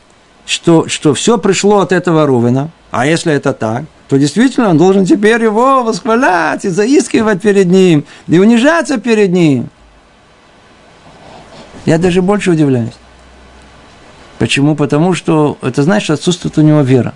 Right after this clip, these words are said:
отсутствует у него понимание, что на самом деле это пропитание пришло не от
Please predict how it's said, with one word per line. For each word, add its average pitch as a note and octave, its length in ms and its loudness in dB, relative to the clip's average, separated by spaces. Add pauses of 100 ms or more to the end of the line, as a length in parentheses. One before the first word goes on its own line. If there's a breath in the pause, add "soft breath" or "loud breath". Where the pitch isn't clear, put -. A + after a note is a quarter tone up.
отсутствует F#3 420 -2
у - 40 2
него D3+ 80 0
понимание, D#3 600 2
что C3+ 160 -6
на C3 80 -2
самом C#3 360 0
деле F#3 440 0 (640 soft breath)
это C#3+ 380 -2 (460 soft breath)
пропитание F3 680 0
пришло D#3 440 -2
не G#3+ 540 4
от F#3 640 -4